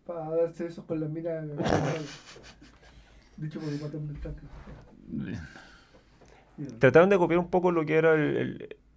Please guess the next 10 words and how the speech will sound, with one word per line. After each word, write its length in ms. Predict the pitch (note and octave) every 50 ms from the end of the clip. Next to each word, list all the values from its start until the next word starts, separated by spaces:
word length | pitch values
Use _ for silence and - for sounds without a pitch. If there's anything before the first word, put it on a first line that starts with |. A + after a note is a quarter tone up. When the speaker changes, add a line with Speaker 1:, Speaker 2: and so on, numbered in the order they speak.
| _ _
Speaker 3:
el 140 | - - - - _ _
tipo 280 | - C#3+ - C#3+ C#3+
de 60 | C3+ C3
humor 400 | B2 A#2+ A#2 A#2 B2+ D3 D#3+ D#3
de 540 | D3+ - - - - - A#2+ A#2+ A#2+ A#2 A2+
películas 460 | A2+ A#2+ A#2+ B2 B2+ B2+ B2+ B2+ B2
como 220 | B2 B2 A#2 A2+ A2
gringas, 540 | A2 G#2+ C3 D3 D#3 D#3+ E3+ F3+ F#3+ G3 F#3+ - - _ _ _ _ _ _ _ _ _ - _ _ - - - -
como 200 | - C3 A2+ A2
fáciles. 640 | - - A#2 A2 - - - - - - - _